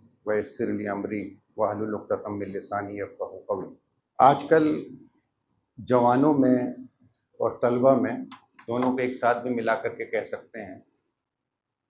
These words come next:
एडोलेसेंट की जो स्टेज हम कहते हैं और उससे ज़्यादा भी, मेंटल हेल्थ के जो इश्यूज हैं, जो परेशानियां हैं,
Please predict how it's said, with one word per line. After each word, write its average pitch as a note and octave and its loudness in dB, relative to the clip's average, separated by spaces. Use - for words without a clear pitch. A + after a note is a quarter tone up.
एडोलेसेंट D3+ 2
की D#3 2
जो C#3+ 2
स्टेज C#3 0
हम B2 0
कहते A#2 -2
हैं F#3 -4
और A3+ -4
उससे F#3+ 0
ज़्यादा D3+ 8
भी, A2+ -2
मेंटल E3+ 4
हेल्थ E3 4
के F3+ -2
जो E3 0
इश्यूज D3 -2
हैं, G2 -8
जो B2 2
परेशानियां B2+ 2
हैं, G#2+ -2